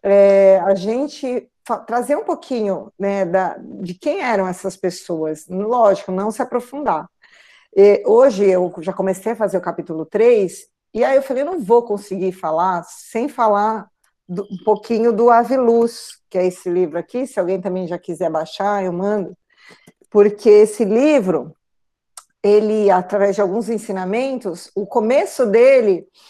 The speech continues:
o, o espírito do Shaolin, ele traz uma característica de cada apóstolo, como que era cada apóstolo, além de fisicamente, mas principalmente a característica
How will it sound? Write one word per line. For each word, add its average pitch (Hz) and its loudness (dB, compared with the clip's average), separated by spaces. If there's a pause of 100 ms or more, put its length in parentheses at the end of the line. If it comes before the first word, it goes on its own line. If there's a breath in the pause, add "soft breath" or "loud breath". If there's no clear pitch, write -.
(420 soft breath)
o, 202 4
o 180 0
espírito 233 -4
do 208 -4
Shaolin, 214 -2
ele 208 2
traz 220 -2
uma 226 -2
característica 233 -2
de 202 -4
cada 381 -4
apóstolo, 156 -6
como 220 -2
que - -6
era 202 6
cada 180 0
apóstolo, 175 -2
além 196 -2
de 190 -8
fisicamente, 196 -6
mas 196 -8
principalmente 214 -8
a 202 -8
característica 202 -4